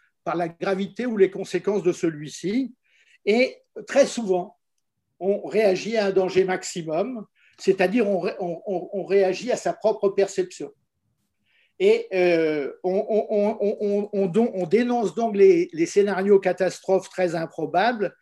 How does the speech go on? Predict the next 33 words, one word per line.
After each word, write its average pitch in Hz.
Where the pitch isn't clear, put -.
sous-estimant 233
des 208
scénarios 202
moins 196
graves 196
a 175
priori, 180
mais 202
plus 196
probables. 180
Les 170
individus 208
évaluent 214
les 214
probabilités 190
subjectivement. 180
Et 151
je -
crois 220
que 214
c'est 214
important 208
de, 180
de 170
le 165
préciser. 170
Enfin, 247
on 165
voit 185
aussi 240
dans 214
le 208
sondage 185